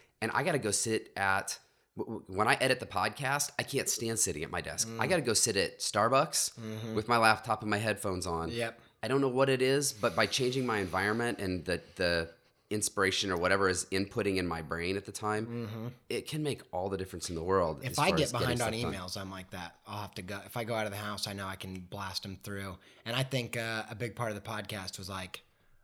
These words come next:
Speaker 2: me trying to be self-aware and notice what gets me to the, what serves, what mindset serves the end that I want, and being hyper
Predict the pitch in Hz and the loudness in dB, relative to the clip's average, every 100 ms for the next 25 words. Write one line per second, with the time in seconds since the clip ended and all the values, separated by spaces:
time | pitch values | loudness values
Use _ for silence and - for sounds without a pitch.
0 | _ 107 113 120 117 113 117 - _ _ | _ -6 -4 -2 -2 -4 -6 -12 _ _
1 | _ _ - 131 127 117 113 - 120 113 | _ _ -4 0 0 -2 -2 -2 0 -2
2 | 113 110 113 113 113 110 104 107 110 110 | -4 -4 -2 -2 -2 -4 -6 -4 -4 -4
3 | 110 104 - - - - _ _ - 127 | -4 -2 -2 -4 -14 -20 _ _ -14 -6
4 | 117 117 - 131 110 110 113 104 101 101 | -4 -4 -6 -6 -4 -4 -6 -6 -6 -10
5 | - _ - 104 95 - - - - 151 | -14 _ -10 -8 -8 -8 -12 -16 0 4
6 | 196 - - 147 135 131 113 - 147 165 | 6 6 4 6 6 4 2 -4 0 0
7 | 143 135 131 110 92 - 113 107 101 92 | 4 2 2 0 -2 -2 -2 -2 -4 -8
8 | 95 - 92 87 85 82 82 82 78 71 | -10 -12 -10 -10 -8 -8 -8 -8 -12 -14
9 | _ _ _ - 85 87 85 110 113 98 | _ _ _ -10 -8 -8 -8 -8 -6 -8
10 | 95 - _ _ - - - 135 131 120 | -10 -16 _ _ -10 -2 2 4 4 2
11 | 110 107 | 2 0